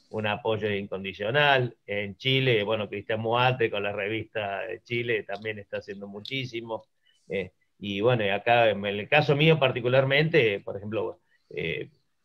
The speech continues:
Pablo Reim se portó una maravilla, por ejemplo, con el último libro, antes que lo sacara, él dice, "Mira, yo te voy a ayudar con tanto dinero y ya te dejo comprado, antes que lo, <laughs> que lo, que lo edite ya me había comprado veinte libros,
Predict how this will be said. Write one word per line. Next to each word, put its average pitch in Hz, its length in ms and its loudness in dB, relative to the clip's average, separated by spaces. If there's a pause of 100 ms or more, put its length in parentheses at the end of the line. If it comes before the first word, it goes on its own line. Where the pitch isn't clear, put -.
(100)
Pablo 120 360 4
Reim 151 440 6
se 101 160 -8
portó 104 320 -4
una 120 120 0
maravilla, 135 600 6
por 113 140 2
ejemplo, 135 360 4
con 110 160 -2
el 120 100 2
último 147 360 2
libro, 160 340 8
antes 147 340 4
que 127 80 2
lo 123 120 4
sacara, 165 480 6
él 151 40 4
dice, 135 200 -2
"Mira, 160 260 6
yo 147 160 2
te - 100 2
voy 160 200 6
a - 20 10
ayudar 143 320 4
con 135 160 2
tanto 143 240 4
dinero 156 380 4
y 147 40 2
ya 135 140 0
te 139 80 0
dejo 139 260 -2
comprado, 160 600 4 (320)
antes 180 420 6
que 139 140 2
lo, 123 140 -2
<laughs> 139 360 4
que 127 100 2
lo, 123 220 6
que 127 100 2
lo 127 100 4
edite 170 340 6
ya 139 140 4
me 135 80 2
había 131 180 4
comprado 123 420 2
veinte 120 320 0
libros, 113 440 -2